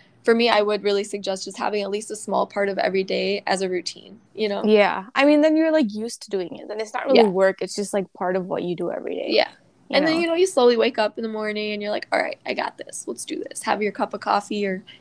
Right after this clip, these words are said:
Speaker 1: tea ready and you're good to
Speaker 2: Exactly.
Speaker 1: go.
Speaker 2: Exactly.
Speaker 1: Yeah.
Speaker 2: So, it's like, li-, yeah, it's literally like, I mean, you're used to making breakfast every day. Me, I don't. So
Speaker 1: Yeah.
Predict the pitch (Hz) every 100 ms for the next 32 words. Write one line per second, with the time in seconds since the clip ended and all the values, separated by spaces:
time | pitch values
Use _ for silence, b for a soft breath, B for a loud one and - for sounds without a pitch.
0 | _ - 240 220 214 208 220 208 196 185
1 | - - - - - _ _ _ 247 208
2 | 269 254 247 - - - _ _ _ _
3 | _ - - - - 208 196 196 202 -
4 | _ - 247 294 254 254 254 247 233 208
5 | - 240 240 220 202 - - 214 214 214
6 | 220 226 - 220 202 196 196 - 196 185
7 | 180 175 175 180 208 190 185 185 175 175
8 | 190 - 185 175 175 b b b - 196
9 | 190